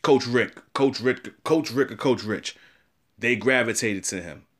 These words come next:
Even with the incident that happened with, uh, Ruggs and the other player,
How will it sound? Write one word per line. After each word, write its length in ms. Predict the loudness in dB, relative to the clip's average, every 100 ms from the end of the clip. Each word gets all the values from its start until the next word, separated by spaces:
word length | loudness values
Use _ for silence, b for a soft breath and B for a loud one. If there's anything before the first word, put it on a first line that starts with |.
| _ _ _ _ _ _ _ _ _
Even 400 | 2 4 4 2
with 180 | 2 0
the 140 | -4
incident 380 | -2 -2 -4 -4
that 160 | -2 -2
happened 500 | -2 -2 -4 -6 -4
with, 240 | -6 -4
uh, 600 | -2 0 0 0 -2 -4 -8 _ _ _ _ _ _ _ _ _ _ _ _ -20
Ruggs 880 | -2 4 4 6 4 0 -6 -8 -10 _ _ _ _ _ _ _ _ _ -4
and 280 | 0 0 -2
the 140 | 0
other 200 | 2 2
player, 640 | 0 0 2 2 0 -2